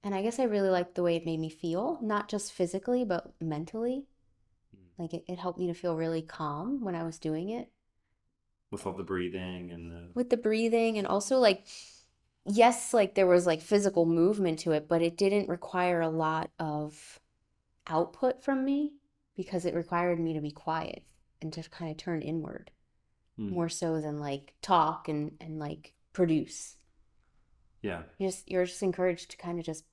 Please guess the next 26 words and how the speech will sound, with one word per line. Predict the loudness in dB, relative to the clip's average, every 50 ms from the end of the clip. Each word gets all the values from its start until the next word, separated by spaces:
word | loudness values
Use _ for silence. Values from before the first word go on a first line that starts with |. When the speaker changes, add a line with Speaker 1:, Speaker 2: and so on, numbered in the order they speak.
| _
Speaker 1:
be. | -4 -4 -4 -2 -4 -8 -14 -16 _ _ _ _ _ _ _ _ _ _ _ _ _ _ _ _ _ _ _ _ _ _ _ _ _ _ _ _ _ _ _ _ -14
Speaker 2:
Hmm. | -14 -12 -12 -14 -18 -20 -20 _ _ _ _ _ _ _ _ _ _ _ _ _ _ _ _ _ _ _ _ _ _ _ _ _ _ _ _ _ _ _ _ _ _
Yeah, | -4 -2 -2
I | 0
remember | 0 0 0 0 0 -2 -2
my | -2 -2 -2
first | -4 -6 -6 -6 -6
experience, | -8 -8 -6 -6 -6 -6 -6 -8 -10 -10 -10 -10 -10 -10 -10 -14 -16 _ -12
and, | -10 -8 -8 -6 -8 -8 -8 -10 -10 -10
uh, | -8 -8 -8 -6 -6 -8 -8 -10 -12 -14 -14 -16 -18 -20 _ _ _ _ _ _ _ _ _ _ _ _ _ _ _ _ _ _ _ _ _ -20 -20 -20 -20 -20 -14 -10
we | -8 -6 -6 -4
were, | -2 -2 -2 0 -2 -2 -2 -4 -4 -4 -4 -6 -6 -8 -8 -8 -10 -12 -12 -16 -18 -20 _ _ _ _
I | -14
was | -10 -8
in | -6
my | -6 -6 -6
twenties, | -8 -10 -10 -10 -10 -8 -8 -10 -10 -10 -10 -12 -12 -14 -16 _ -14
and | -12 -12 -10 -12 -12 -12 -14 -16 -16 -18 -20 -20 -20 _ _ _ _ _ _ _ _ _ _ _ _ _ _ -10
we | -8 -8 -6
were | -6 -4 -2
rock | 2 2 2 2 2
climbing | -2 -4 -4 -4 -6 -10
at | -10
the | -12 -12
time, | -12 -10 -8 -8 -8 -8 -10 -12 -14
and, | -14 -14 -16 -16